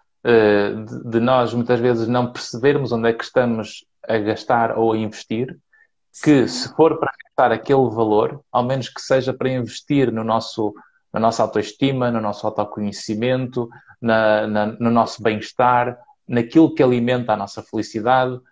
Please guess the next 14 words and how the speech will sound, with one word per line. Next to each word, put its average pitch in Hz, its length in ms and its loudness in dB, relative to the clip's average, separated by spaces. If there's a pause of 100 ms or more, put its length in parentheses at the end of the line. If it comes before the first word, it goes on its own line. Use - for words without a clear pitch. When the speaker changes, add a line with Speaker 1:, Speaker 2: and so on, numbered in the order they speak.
Speaker 1:
na 139 140 -2
qualidade 127 500 2
das 120 160 0
relações 120 540 -2
que - 100 -20
temos 117 240 -2
à 110 60 -2
nossa 107 300 -4
volta 117 320 0
através 104 400 -4
de - 60 -18
experiências 110 680 -4
de - 80 -20
convívio, 104 600 -6